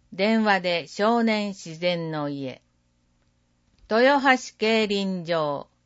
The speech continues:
五十二期、松井秀幸選手引退。長年ファンに愛された大ベテランが、三十八年の現役生活に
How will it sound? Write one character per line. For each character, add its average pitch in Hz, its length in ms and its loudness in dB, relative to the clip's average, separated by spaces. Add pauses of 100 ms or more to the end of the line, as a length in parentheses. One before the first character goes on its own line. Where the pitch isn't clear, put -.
(640)
五 214 200 2
十 277 280 2
二 262 220 2
期、 156 380 -12
松 208 420 -2
井 262 180 -2
秀 240 400 2
幸 156 200 -12
選 170 320 -6
手 147 260 -10
引 170 340 -10
退。 139 300 -8 (880)
長 233 300 2
年 262 240 2
フ 277 100 0
ァ 277 100 4
ン 233 120 0
に 180 180 -4
愛 202 200 0
さ 226 180 0
れ 180 120 -2
た 147 380 -4
大 226 260 2
ベ 254 160 2
テ 196 140 -2
ラ 151 140 -2
ン 143 100 -4
が、 139 220 -8 (200)
三 240 340 2
十 180 280 -2
八 190 320 -6
年 190 240 -2
の 160 140 -2
現 220 280 -2
役 240 220 -2
生 220 260 -4
活 151 300 -6
に 151 200 -10